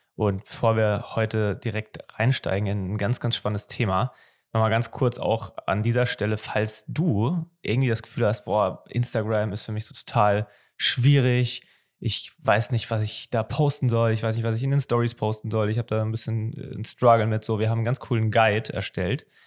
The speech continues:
und den kannst du einfach dir kostenlos runterladen, indem du dir so eine kostenlose Mitgliedschaft holst bei uns im Campus. Falls du dort noch nicht am Start bist, ist ein ganz spannender Member-Bereich, da erwarten dich auch noch ganz, ganz andere viele spannende Inhalte.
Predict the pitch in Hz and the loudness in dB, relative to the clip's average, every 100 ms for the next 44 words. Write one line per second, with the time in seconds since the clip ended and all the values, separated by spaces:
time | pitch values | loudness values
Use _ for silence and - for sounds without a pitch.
0 | - _ _ 113 113 107 - - 127 139 | -20 _ _ 2 4 2 -2 -2 0 0
1 | - 113 120 107 110 - 98 - 165 143 | 0 0 0 -4 -4 -4 -6 -4 -2 -2
2 | 110 151 107 95 92 151 - _ 107 104 | -2 -2 -2 -2 -2 -6 -8 _ -6 -4
3 | 104 104 101 - _ _ - 104 101 98 | -2 -2 -4 -8 _ _ -4 0 0 -4
4 | _ 113 - 156 - 117 117 - 98 - | _ -14 -4 -4 0 0 0 -2 -6 -6
5 | - 107 107 - 98 104 - 101 - _ | -4 -4 -2 -2 -4 -4 -6 -6 -8 _
6 | _ - 233 - 113 - - _ _ _ | _ -2 0 2 -2 -2 -10 _ _ _
7 | _ _ _ - 117 135 117 104 107 110 | _ _ _ 0 2 4 2 0 -2 -2
8 | - - _ 101 101 - 98 131 110 147 | -6 -16 _ -6 -4 -2 -2 0 -2 -2
9 | - - - 110 - - 101 104 - - | -6 -14 -10 -8 -8 -8 -6 -6 -4 -2
10 | 98 - - - 107 101 117 156 143 127 | -2 -4 -8 -4 -2 0 2 2 4 4
11 | 113 117 - 104 104 110 110 113 107 110 | 4 2 0 0 2 0 -2 -4 -4 -2
12 | 110 - 127 - 147 123 110 120 110 110 | -2 -2 -4 -2 -2 -2 -2 -4 -4 -6
13 | _ _ _ - - 113 110 104 - 143 | _ _ _ -4 0 0 2 -2 0 0
14 | 113 92 110 | 2 -2 -2